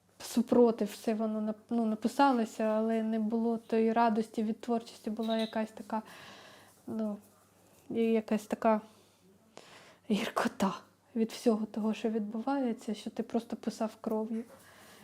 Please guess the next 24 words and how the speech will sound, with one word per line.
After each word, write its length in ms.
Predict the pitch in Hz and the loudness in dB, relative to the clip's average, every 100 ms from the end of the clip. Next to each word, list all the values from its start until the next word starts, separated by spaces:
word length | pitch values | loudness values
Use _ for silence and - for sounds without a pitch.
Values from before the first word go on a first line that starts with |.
| - | -10
І 40 | 226 | -4
дуже 200 | 240 226 | 0 2
багато 400 | 214 220 220 214 | 2 2 0 -4
людей 280 | 214 214 214 | -4 -4 -4
написало 540 | 208 - - 214 214 | -8 -14 -8 -6 -6
кров'ю. 420 | - 226 214 214 220 - _ 214 | -6 -6 -4 -6 -8 -14 _ -8
Не 120 | 220 | -6
тільки 300 | 240 220 208 | -6 -4 -4
драматурги 540 | 214 226 226 226 208 | -2 -2 -4 -4 -4
з 60 | 214 | -6
театру 400 | 226 214 - 208 | -6 -8 -8 -12
драматургів, 600 | 220 220 226 302 262 226 | -8 -8 -6 -6 -6 -8
а 60 | 208 | -8
дуже 260 | 233 226 | -8 -8
багато 500 | 208 226 233 220 - 220 - - - - - _ _ _ | -4 -2 -2 -6 -10 -18 -20 -20 -20 -20 -20 _ _ _
драматургів 640 | 208 220 233 233 277 226 226 | -6 -4 -2 -2 -2 -2 -4
пишуть 420 | - 240 - 214 | -6 -6 -6 -6
зараз 280 | 220 214 214 | -4 -4 -6
те, 180 | 220 | -10
що 140 | 208 214 | -10 -10
болить, 440 | 214 220 254 254 | -6 -4 -4 -6
а 20 | |
болить 320 | 214 208 214 214 | -8 -6 -6 -6
війна. 320 | 208 190 | -6 -6